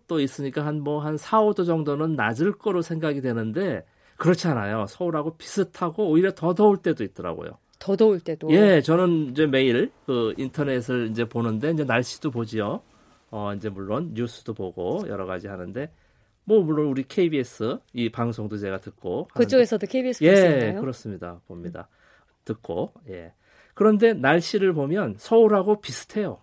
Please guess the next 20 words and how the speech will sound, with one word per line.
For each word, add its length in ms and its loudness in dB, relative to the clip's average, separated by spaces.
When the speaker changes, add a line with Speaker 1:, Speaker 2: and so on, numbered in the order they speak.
Speaker 1:
오히려 400 0
더, 300 -4
어, 100 -6
높을 280 2
때도 220 0
있고. 380 -8
Speaker 2:
오. 840 -8
Speaker 1:
네, 320 -10
그렇습니다. 200 -14
Speaker 2:
기온이 240 0
많이 240 0
차이 240 -8
나지 220 -6
않는군요. 340 0
Speaker 1:
예, 220 6
차이 220 -2
나지 180 -2
않아요. 240 -4
적어도 400 0
평양은. 460 -4